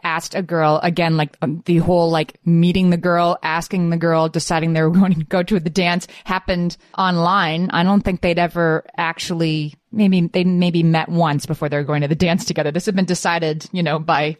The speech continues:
people's sisters and whatever. So anyway, it was time for the dance,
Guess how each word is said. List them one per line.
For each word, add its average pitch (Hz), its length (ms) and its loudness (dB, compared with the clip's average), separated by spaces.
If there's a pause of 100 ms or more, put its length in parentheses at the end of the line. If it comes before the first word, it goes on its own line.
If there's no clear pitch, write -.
(640)
people's 151 340 -2
sisters 233 640 0
and 190 120 2
whatever. 180 380 0
So 214 120 -4
anyway, 214 240 0
it 175 60 0
was 185 140 -4
time 190 220 -2
for 226 80 -8
the 233 100 -4
dance, 160 440 -2